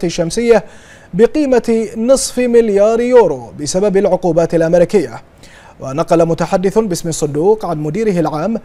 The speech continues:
إن الصندوق قرر وقف كل نشاطاته في إيران، ومن بينها مشروع إنتاج الكهرباء من الطاقة الشمسية، والذي كان من المفترض أن يكون الأكبر في العالم.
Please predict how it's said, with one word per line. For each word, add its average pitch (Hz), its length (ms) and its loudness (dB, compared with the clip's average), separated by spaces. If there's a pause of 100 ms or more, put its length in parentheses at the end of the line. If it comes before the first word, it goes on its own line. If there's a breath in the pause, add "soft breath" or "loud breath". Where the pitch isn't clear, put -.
(500 loud breath)
إن 135 140 -8 (300)
الصندوق 156 460 0
قرر 196 640 2 (140)
وقف 202 440 -2
كل 277 420 -2
نشاطاته 151 680 -2
في 151 100 -6
إيران، 196 460 -2
ومن 226 300 0
بينها 156 400 2
مشروع 151 540 0
إنتاج 156 340 -4
الكهرباء 160 600 -4
من 190 120 -4
الطاقة 165 400 -6
الشمسية، 170 560 0 (480 loud breath)
والذي 165 340 0
كان 208 280 2
من 196 120 0
المفترض 185 520 -2
أن 170 220 2
يكون 233 300 -2
الأكبر 220 720 -2
في 254 120 0
العالم. 233 420 2